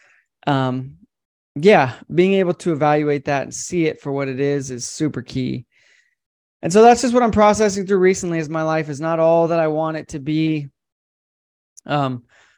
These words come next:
but it's also not, not terrible, right?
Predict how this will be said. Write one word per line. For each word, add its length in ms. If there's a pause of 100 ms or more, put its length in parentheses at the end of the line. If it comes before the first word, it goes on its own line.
(160)
but 100
it's 160
also 300
not, 360 (280)
not 260
terrible, 560 (960)
right? 240